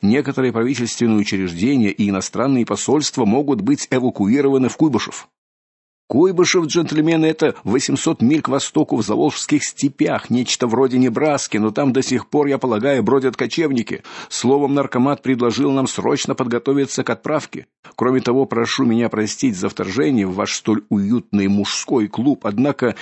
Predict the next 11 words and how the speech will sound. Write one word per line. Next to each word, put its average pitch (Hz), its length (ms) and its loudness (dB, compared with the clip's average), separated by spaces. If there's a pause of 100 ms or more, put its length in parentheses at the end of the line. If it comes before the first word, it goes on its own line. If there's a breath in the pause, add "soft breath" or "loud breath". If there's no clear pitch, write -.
человек 123 500 0
из 107 100 0
наркомата, 110 720 -2
его 95 220 0
имя, 98 300 -2
кажется, 95 480 -4
мистер 101 500 -2
Царап, - 580 -6 (580 loud breath)
настоятельно 131 720 0
просил 123 580 0
или, 101 300 0